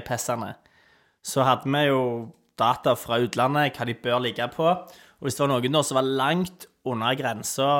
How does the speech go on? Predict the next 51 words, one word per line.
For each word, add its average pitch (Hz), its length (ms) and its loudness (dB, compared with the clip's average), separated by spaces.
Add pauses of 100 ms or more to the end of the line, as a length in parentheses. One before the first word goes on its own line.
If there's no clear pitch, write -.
(260)
altså 127 300 0 (180)
under 120 240 0
gjennomsnittet 135 480 -2
da, 110 160 0
på 120 160 -2
laget 135 320 2
etter - 240 -8
en 143 80 -4
økt, - 300 -10 (540)
for 127 120 -10
de 120 80 0
sa, 131 120 2
«Dette 123 200 -4
kan 143 120 2
vi 135 80 2
måle 110 320 -4
direkte 120 520 -8
live 117 320 -4
i 123 80 -2
økta», - 280 -10 (100)
<laughs> - 160 -16
så 147 220 0
måtte 220 260 -4
de 180 100 0
være 147 140 2
igjen 123 160 0
og - 60 -6
springe 120 580 -4 (440)
etter - 280 -4
økta 143 260 -4
uten 123 280 -4
ball 196 240 2
for 170 200 -4
å - 40 -14
få 127 320 0
nok 123 280 -4
meter 127 400 -2
da, 113 120 2
som 117 200 -10
du 113 120 -6
skal 110 220 0
ha 110 60 0
på 117 120 -4
en 107 120 -10
økt. - 240 -20 (580)
Og 123 120 -4
da 131 120 0 (200)
går 117 160 -4
det 117 80 -8
ikke 170 240 -2
mange 110 440 -6